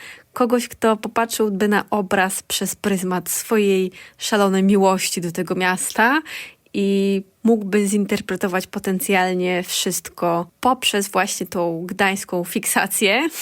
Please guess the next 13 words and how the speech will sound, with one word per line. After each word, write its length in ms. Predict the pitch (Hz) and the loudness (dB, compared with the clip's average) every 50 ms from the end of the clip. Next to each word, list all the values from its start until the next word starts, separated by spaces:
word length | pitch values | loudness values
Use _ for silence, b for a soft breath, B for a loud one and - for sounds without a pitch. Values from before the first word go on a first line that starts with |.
| B B B B B B B B B B B B _ _ _ _ _ - B B B B B B B B | B B B B B B B B B B B B _ _ _ _ _ -14 B B B B B B B B
To 80 | 440 466 | -4 -2
będzie 260 | 453 330 302 311 277 | 0 0 2 0 0
trochę 340 | 277 - 277 254 247 240 220 | 2 2 2 4 4 2 2
groteskowe, 880 | 214 226 226 226 - 226 220 - - - 220 190 175 190 190 214 233 - | 2 2 2 2 0 -2 -2 -2 -2 0 -2 0 2 2 2 2 2 0
ale 380 | - - 214 214 220 220 220 b b b b b _ _ | 0 0 2 2 2 0 -2 b b b b b _ _
chcę 420 | _ - - - - - 262 247 | _ -18 -14 -6 -2 0 0 0
to 160 | 254 247 233 | 0 0 0
właśnie 380 | 220 220 208 208 - - 220 202 | 0 0 0 0 0 -2 -2 0
zrobić, 440 | 190 202 196 196 190 202 190 - - | 0 0 -2 0 -2 -4 -4 -4 -6
żeby 200 | 196 180 180 180 | -6 -6 -6 -6
było 220 | 196 196 196 185 | -4 -2 -2 0
wyraźnie 680 | 175 185 202 196 196 202 202 196 - 196 185 180 180 | 0 0 0 2 2 0 0 0 -2 -2 -2 -2 -2
zaznaczone, 720 | 175 180 175 170 180 170 170 - 185 180 185 196 208 226 | -4 -4 -6 -6 -6 -6 -6 -6 -4 -2 0 2 0 0